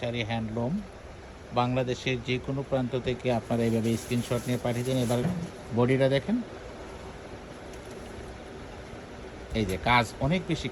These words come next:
কাজ। এই যে এই শাড়িটার প্রাইস পড়বে only একুশশো টাকা, only একুশশো টাকা। যেটাতে কাজ বেশি হবে সেটার প্রাইস বেশি হবে, যেটার কাজ কম হবে সেটার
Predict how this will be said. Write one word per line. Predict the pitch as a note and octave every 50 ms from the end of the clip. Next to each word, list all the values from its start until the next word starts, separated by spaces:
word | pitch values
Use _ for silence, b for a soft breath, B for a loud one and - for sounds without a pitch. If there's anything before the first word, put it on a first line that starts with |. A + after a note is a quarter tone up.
| - E2+
কাজ। | D#2 C#2+ - - - - - - - - - - A2+ G#2+
এই | F#2+ F2+
যে | D#2+ - - - - - - - - - - - - - - - - - - - - - - - - - - -
এই | D#3 D#3 -
শাড়িটার | - D#3+ D#3 C#3+ D3+ C#3+ -
প্রাইস | - C#3+ C#3 B2+ - -
পড়বে | D3+ C#3+ C#3 D#3 - - - - D3+ D#3+
only | E3 F3 F3 E3+ E3 E3+ E3+ E3+ - - - C3
একুশশো | B2+ - C#3 - - A#2 G#2+ -
টাকা, | E2+ E2 - - - - - - - - - - - - - - - - - - - - - - - - B2 C3
only | C#3+ C#3+ C#3+ C#3 D3 D3 C3 - B2+ B2+
একুশশো | B2 - C3 - - C#3 B2 A#2
টাকা। | A2 G#2+ - D3 G#3+ A#3+ A#3 - - - - - - - - - - - - - - - - - - - - - A2
যেটাতে | C3 C#3 C#3 D3+ C#3+ D#3+ D3+ - D3
কাজ | C#3 C#3 B2+ B2
বেশি | D3 C#3 - - D3 C3+
হবে | C#3+ C#3 C#3 D3+ D#3+ E3+ F3+ F#3 - - - - - - - - - - - - - -
সেটার | - - B2+ B2 C3+ A#2+ - -
প্রাইস | C#3 C#3 C3+ B2 A#2 C3
বেশি | A#2 - - A#2
হবে, | A2+ A#2 B2 A#2+
যেটার | C3 A#2+ B2 C3 A#2+ - -
কাজ | B2 B2 A#2 - - -
কম | C3+ C3+ B2+ B2 B2+
হবে | B2+ A#2+ C3+ C#3+ F3+ A#3 A3+ - - - - - - - - - - -
সেটার | - B2 A#2 B2 A#2+